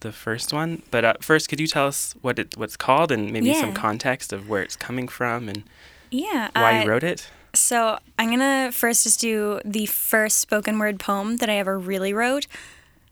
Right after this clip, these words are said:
Speaker 2: Oh, you know what? I actually can't say that 'cause I very recently remembered that I had another spoken word poem before it, and it's, like, a teenage poem, and it's really dark, and it's about,
Speaker 1: <laughs>
Speaker 2: like,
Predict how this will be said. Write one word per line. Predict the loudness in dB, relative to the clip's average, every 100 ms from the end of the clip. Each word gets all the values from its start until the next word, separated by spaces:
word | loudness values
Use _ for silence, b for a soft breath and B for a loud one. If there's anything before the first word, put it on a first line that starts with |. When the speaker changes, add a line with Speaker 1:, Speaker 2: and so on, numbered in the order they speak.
| _ -18 B 2
Speaker 2:
Oh, |
you | 4
know |
what? | 4 4
I |
actually | 2 4
can't | 4 6
say | 6
that | 4 2
'cause | 2
I | 2
very | 2 2 2 2
recently | 2 0 0
remembered | 2 2 2 0 0
that | 2 2
I |
had | 2 0
another | 0 2 2 2
spoken | 2 2 2 4
word | 2 2
poem | 2 4
before | 2 4 6
it, | 6
and | 4
it's, | 2 2
like, | 2 2 -4
a | -2
teenage | 2 4 4 2
poem, | 0 0 2
and | 0 0
it's | -2 -4 _
really | 2 2 2 0 2
dark, | 4 4 2 0 -4 B B B 0
and | 2
it's | 2 4
about, | 4 6
Speaker 1:
<laughs> | 6
Speaker 2:
like, | 6 4